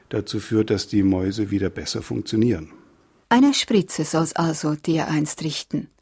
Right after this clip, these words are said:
Speaker 2: Ein riesiger Absatzmarkt winkt jenen, die das erste spezifisch wirksame Alzheimer-Medikament entwickeln. Allein in der Schweiz leben etwa siebzigtausend Alzheimer-Kranke.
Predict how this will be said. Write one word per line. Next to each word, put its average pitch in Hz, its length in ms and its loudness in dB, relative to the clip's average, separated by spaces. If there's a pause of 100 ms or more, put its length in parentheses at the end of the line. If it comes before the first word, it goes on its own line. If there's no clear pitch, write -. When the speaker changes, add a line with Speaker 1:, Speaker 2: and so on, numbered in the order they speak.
(200)
Speaker 2:
Ein 165 300 -2
riesiger 202 480 2
Absatzmarkt 202 800 0
winkt 196 260 -2
jenen, 208 400 6 (380)
die 233 80 4
das 226 180 4
erste 220 580 -2 (240)
spezifisch - 800 -2
wirksame 175 540 -2
Alzheimer-Medikament 175 1500 -2
entwickeln. - 680 -4 (460)
Allein 208 320 6
in 226 80 6
der 208 120 4
Schweiz 214 380 0
leben 170 220 0
etwa 165 240 -2
siebzigtausend 185 920 -2
Alzheimer-Kranke. 151 1040 -2